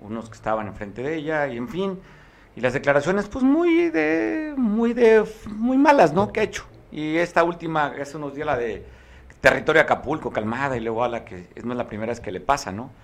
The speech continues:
Entonces, sí creo que la presidenta requiere tener como más templanza. Entendemos sus orígenes, eh, no políticos, yo no quiero ver sus orígenes, todos somos iguales aquí,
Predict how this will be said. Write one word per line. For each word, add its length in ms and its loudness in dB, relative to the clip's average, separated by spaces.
Entonces, 280 -14
sí 240 -10
creo 280 6
que 80 -2
la 100 2
presidenta 340 -2
requiere 300 0
tener 240 -4
como 180 -4
más 380 -8
templanza. 640 -2
Entendemos 600 6
sus 140 -2
orígenes, 600 0
eh, 280 0
no 320 4
políticos, 540 2
yo 80 -2
no 120 -2
quiero 240 0
ver 140 2
sus 140 -6
orígenes, 500 -6
todos 160 0
somos 240 -6
iguales 380 0
aquí, 320 -6